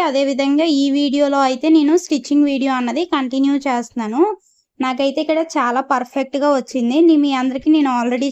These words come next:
చెప్పాను కదా, నేను కొంచెం లూజ్గానే ఉంచుకున్నాను కుర్తీ అన్నది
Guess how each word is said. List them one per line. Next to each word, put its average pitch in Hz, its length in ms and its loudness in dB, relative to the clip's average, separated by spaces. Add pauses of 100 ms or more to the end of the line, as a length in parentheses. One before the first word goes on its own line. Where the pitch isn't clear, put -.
చెప్పాను 247 420 -2
కదా, 285 180 0
నేను 294 220 4
కొంచెం 269 260 0 (140)
లూజ్గానే 262 640 0
ఉంచుకున్నాను 247 580 -2 (100)
కుర్తీ 269 300 -4 (100)
అన్నది 240 280 -2